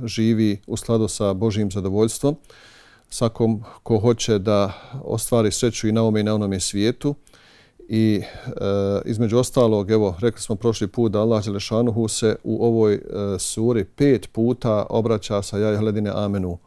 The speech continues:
o vjernici, odnosno, malo preciznije prevedeno, o vi koji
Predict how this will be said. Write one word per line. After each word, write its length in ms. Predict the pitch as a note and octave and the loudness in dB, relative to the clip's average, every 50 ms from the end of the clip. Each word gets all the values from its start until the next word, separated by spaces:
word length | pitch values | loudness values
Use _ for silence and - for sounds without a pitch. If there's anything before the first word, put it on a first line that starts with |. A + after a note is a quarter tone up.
| _ _ - | _ _ -2
o 180 | - A#2 A2+ | 0 0 2
vjernici, 640 | G2+ G#2 A2 A#2+ B2 A#2+ B2 B2 A#2 - - A2+ A2+ - - | 2 2 2 2 2 0 -2 -2 -4 -4 -6 -8 -8 -4 -4
odnosno, 440 | A2+ G#2+ G#2 G#2+ G#2 - - A2+ | -4 -2 -2 -4 -6 -4 -4 -2
malo 240 | G#2 G#2 G#2 G#2 G#2 | -2 0 0 0 -2
preciznije 540 | G2 - G#2 F#2+ - - A2+ A2 A2+ A2 G#2 | -2 -6 -8 -8 -6 -6 -4 -2 -2 -2 -2
prevedeno, 440 | - G#2 G#2 G2+ G2 A2+ A2+ G#2+ - - | -2 -2 -2 -2 -2 -2 -2 -4 -2 0
o 200 | A#2 A#2+ A2+ G#2 | 2 2 2 2
vi 240 | F#2+ A2+ A#2+ A#2+ | 2 0 0 -2
koji 400 | A2 - - - A#2 A#2 A2 G2+ | -2 -6 -4 -2 0 0 0 -2